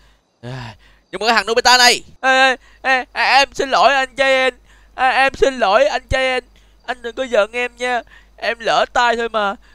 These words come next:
Lúc đó thì Nobita the Killer đã chi phối em hết rồi, chứ em không biết gì hết. Thôi được rồi Chen, bạn bỏ qua cho Nobita đi. Bạn đã hứa với mình rồi. Và bây giờ thì công việc tiếp tục của chúng ta là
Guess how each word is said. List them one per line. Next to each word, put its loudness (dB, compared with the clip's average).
Lúc -14
đó 2
thì -8
Nobita 0
the -2
Killer -4
đã -6
chi -10
phối 0
em 2
hết -4
rồi, -4
chứ -4
em 4
không -4
biết -8
gì -6
hết. -2
Thôi -6
được -4
rồi -6
Chen, -2
bạn -20
bỏ -8
qua -2
cho -8
Nobita -2
đi. -4
Bạn -16
đã -8
hứa -6
với -6
mình -14
rồi. 2
Và -16
bây -12
giờ -4
thì -18
công -14
việc -12
tiếp -12
tục -14
của -18
chúng -20
ta -2
là -4